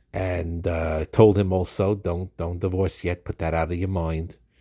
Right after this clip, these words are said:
And gave him some eitzes what to do, some tefillos what to do, and, uh, but not to tell anyone what the Rebbe said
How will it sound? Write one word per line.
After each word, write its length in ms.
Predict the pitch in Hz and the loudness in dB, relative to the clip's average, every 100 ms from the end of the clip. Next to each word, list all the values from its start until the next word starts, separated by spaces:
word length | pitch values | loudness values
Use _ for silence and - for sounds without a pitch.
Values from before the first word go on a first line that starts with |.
| _ _ _ - _ - | _ _ _ -20 _ -8
And 720 | 76 73 73 73 71 71 90 | -4 -4 -4 -6 -6 -8 0
gave 220 | 80 78 | 0 0
him 80 | 82 | -4
some 240 | - 76 | -4 -4
eitzes 480 | - 95 - - - | 0 -2 -2 -6 0
what 160 | 80 - | 0 0
to 100 | 76 | -2
do, 320 | 87 85 85 | 0 2 0
some 220 | - 73 | -4 -6
tefillos 460 | - 92 90 87 - | -4 -4 -2 0 -2
what 100 | - | -2
to 80 | 76 | -6
do, 520 | 82 82 82 80 - - - _ _ _ _ _ - | 0 2 2 -2 -6 -20 -20 _ _ _ _ _ -6
and, 540 | 85 87 82 85 82 | -4 -2 -2 -4 -2
uh, 400 | 87 82 82 80 | 0 2 2 0
but 260 | 78 90 78 | -2 -4 -2
not 280 | 92 107 - | 2 2 0
to 100 | 92 | -6
tell 560 | - 104 98 95 92 - _ _ _ - _ _ - | -2 0 2 2 0 -6 _ _ _ -20 _ _ 0
anyone 520 | 107 113 107 98 92 82 | 4 4 4 4 2 2
what 200 | 85 - | 0 0
the 80 | |
Rebbe 260 | 85 82 78 | 2 0 0
said 460 | - 82 78 71 | -2 0 0 -2